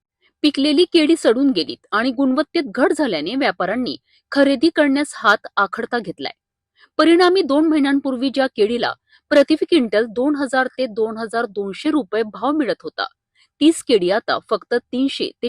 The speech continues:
चारशे रुपये प्रति क्विंटल दराने विकली जात आहे. अतिवृष्टीमुळे केळीची वाहतूक, निर्यात आणि स्थानिक विक्री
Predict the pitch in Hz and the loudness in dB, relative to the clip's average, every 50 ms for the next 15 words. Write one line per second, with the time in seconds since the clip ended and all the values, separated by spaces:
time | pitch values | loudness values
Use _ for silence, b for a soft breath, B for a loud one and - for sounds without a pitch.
0 | - - 262 233 226 220 - - 320 311 294 196 - 160 151 151 - _ _ _ | -4 -2 0 0 0 -2 -2 -4 -4 -4 -4 -4 -4 -4 -4 -4 -6 _ _ _
1 | _ _ _ _ 269 262 247 - 285 285 285 - 277 240 214 202 202 262 269 233 | _ _ _ _ 2 2 4 4 0 -2 -2 -2 -4 -4 -2 -2 -2 -2 -2 -2
2 | 233 208 190 180 180 240 226 214 208 - 185 208 202 180 170 143 - 127 131 - | -2 -2 -2 -2 -4 -6 -8 -10 -12 -10 -8 -8 -6 -6 -6 -6 -6 -8 -12 -12
3 | 131 - _ _ _ _ _ _ _ _ _ _ _ _ B B B B - 294 | -16 -20 _ _ _ _ _ _ _ _ _ _ _ _ B B B B 0 0
4 | 302 - 381 392 381 359 - - 370 349 339 339 339 349 - - 285 254 247 262 | 4 4 6 4 4 2 0 0 0 2 2 2 2 2 2 0 0 0 0 -2
5 | 220 - 285 262 262 247 247 233 196 - - 143 - - 196 220 226 233 226 233 | -2 -4 -4 -2 -2 -2 -2 -2 -4 -6 -8 -16 -14 -8 -6 -4 -4 -2 0 0
6 | 185 - - - - - 185 196 226 247 - - 277 247 247 254 320 - - 220 | 0 -2 -4 -6 -6 -6 -4 -4 -4 -6 -6 -4 -2 -2 0 0 -2 -2 -4 -8
7 | 185 - 151 - - | -14 -14 -14 -16 -16